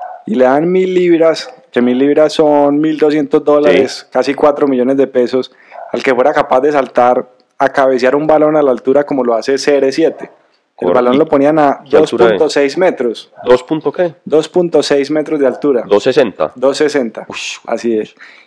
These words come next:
Speaker 1: Y el que saltara a cabecear ahí, porque el, si recuerdan, él ha hecho varios goles saltando a esa altura, varios recordados. Por ejemplo, en,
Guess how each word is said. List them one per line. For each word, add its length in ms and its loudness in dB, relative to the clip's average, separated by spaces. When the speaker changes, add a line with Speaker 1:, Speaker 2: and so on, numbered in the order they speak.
Speaker 1:
Y 60 2
el 120 2
que 100 0
saltara 380 2
a 20 0
cabecear 380 2
ahí, 160 2
porque 240 -2
el, 260 -6
si 140 -2
recuerdan, 400 0
él 100 0
ha 60 4
hecho 160 -2
varios 280 2
goles 300 0
saltando 800 0
a 120 0
esa 140 0
altura, 500 0
varios 580 0
recordados. 720 0
Por 80 0
ejemplo, 320 0
en, 300 0